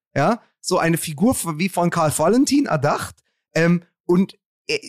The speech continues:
er ist aber unglaublich effektiv und er ist für jede Mannschaft, in der er gespielt hat, also sind ja nur zwei, nämlich die Nationalmannschaft und den F C Bayern in den letzten Jahren, wenn er funktioniert hat, hat auch die Mannschaft funktioniert.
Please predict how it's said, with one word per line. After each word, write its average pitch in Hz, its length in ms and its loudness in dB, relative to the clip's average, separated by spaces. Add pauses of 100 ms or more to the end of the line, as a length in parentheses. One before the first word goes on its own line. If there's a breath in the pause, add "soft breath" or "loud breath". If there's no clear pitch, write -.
(540)
er 185 140 -2
ist - 200 -4
aber - 160 0
unglaublich 262 540 2
effektiv 202 480 -4
und 196 100 -2
er - 60 -6
ist 180 100 -4
für 202 120 -6
jede 214 320 -2
Mannschaft, - 480 0
in 180 100 -10
der 190 100 0
er 190 60 0
gespielt 226 320 -8
hat, 240 80 2
also 151 100 -2
sind 180 160 -2
ja - 100 0
nur 220 200 -2
zwei, 214 280 0
nämlich 180 240 -8
die 160 120 -6
Nationalmannschaft 160 880 -4
und 160 160 -6 (260 soft breath)
den 160 220 0
F - 160 -4
C 170 100 -2
Bayern 151 320 0
in 170 80 -4
den 151 120 -4
letzten - 340 -8
Jahren, 180 260 -2 (380 soft breath)
wenn 160 260 0
er 220 220 0
funktioniert 277 640 -4
hat, - 240 -16 (880)
hat 175 200 -6
auch 185 100 0
die 226 120 2
Mannschaft 208 380 0
funktioniert. 123 480 -14